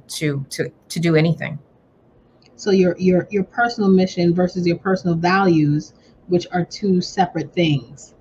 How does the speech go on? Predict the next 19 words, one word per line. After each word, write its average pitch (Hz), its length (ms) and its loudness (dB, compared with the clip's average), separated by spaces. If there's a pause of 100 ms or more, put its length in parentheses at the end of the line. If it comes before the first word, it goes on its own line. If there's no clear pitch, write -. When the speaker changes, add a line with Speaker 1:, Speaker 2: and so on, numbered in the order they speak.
(200)
Speaker 1:
Mm-hmm. 180 240 4
Speaker 2:
Knowing 202 360 6
your, 175 120 -8 (240)
your 170 160 -2
personal 185 580 -4
mission 151 580 -2 (400)
connects - 460 -6
you. 151 260 2
I 185 80 -4
think 208 220 -2
that's 175 200 -4
so 165 540 0 (280)
spot - 680 -4 (540)
on. 156 360 -2 (280)
I, 185 200 -2 (200)
people 180 480 -2 (100)
often 170 480 -4 (280)
tell 185 260 0
me, 160 360 0